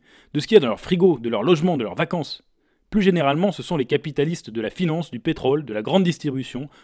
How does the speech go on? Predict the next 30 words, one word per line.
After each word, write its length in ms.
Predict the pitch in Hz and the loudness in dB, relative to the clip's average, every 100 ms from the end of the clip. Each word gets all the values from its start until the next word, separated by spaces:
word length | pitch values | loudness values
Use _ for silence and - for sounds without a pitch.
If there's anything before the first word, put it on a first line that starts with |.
| - | -10
ou 100 | 143 | -2
de 40 | |
l'agroalimentaire 800 | 170 165 165 139 120 - 139 143 _ _ _ | 0 2 0 0 -4 -4 -4 -6 _ _ _
qui 100 | - | -2
décident 300 | 180 - 180 | 0 2 -2
du 80 | 147 | 0
prix 160 | - 165 | -2 -2
de 60 | |
l'essence, 360 | 143 120 131 143 | -2 -4 -8 -4
de 80 | 151 | -2
la 80 | |
nourriture, 540 | 156 131 120 110 127 - 120 | 0 0 -2 -4 -6 -6 -6
de 80 | |
tout. 180 | 113 104 - _ _ _ _ _ _ - _ | -6 -8 -12 _ _ _ _ _ _ -20 _
Et 60 | 170 | 0
ils 80 | 196 | 2
profitent 400 | - 208 233 - | 2 2 0 0
aujourd'hui 320 | 139 143 170 | -2 -2 0
des 120 | 120 | 0
guerres. 320 | 127 127 95 _ _ _ - | 0 -2 -4 _ _ _ 0
Guerres 160 | 202 | 2
qui 120 | - 156 | 2 -4
sont 160 | 143 | -4
elles-mêmes 300 | 147 170 226 | -2 0 0
provoquées 460 | - 214 190 185 240 | 2 2 2 2 -2
par 140 | - | -4
la 60 | 107 | -6
concurrence 500 | - 180 175 240 - | -4 -2 -2 -2 -4
entre 160 | - 117 | -10 -8
capitalistes. 680 | 113 - - 190 - _ | -8 -8 -10 -10 -12 _